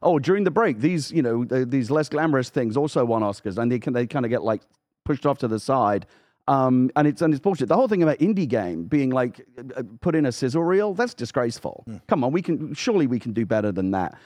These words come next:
Speaker 1: I think the biggest problem with the T G As as they stand right now is that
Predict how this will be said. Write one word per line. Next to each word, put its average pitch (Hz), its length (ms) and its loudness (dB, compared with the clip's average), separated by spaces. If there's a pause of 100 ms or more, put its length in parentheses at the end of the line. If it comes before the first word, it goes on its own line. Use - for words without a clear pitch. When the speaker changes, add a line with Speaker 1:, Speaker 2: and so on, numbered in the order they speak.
(140)
Speaker 1:
I 147 100 4
think 226 320 0
the 185 60 2
biggest 151 480 0
problem 110 580 0 (320)
with 123 460 2 (240)
the 113 80 -4
T 135 240 0
G 120 200 2
As 104 520 0 (160)
as 120 260 0
they 110 220 0
stand 107 380 -2
right 98 220 -2
now 90 420 -4 (340)
is 117 320 0
that 113 340 0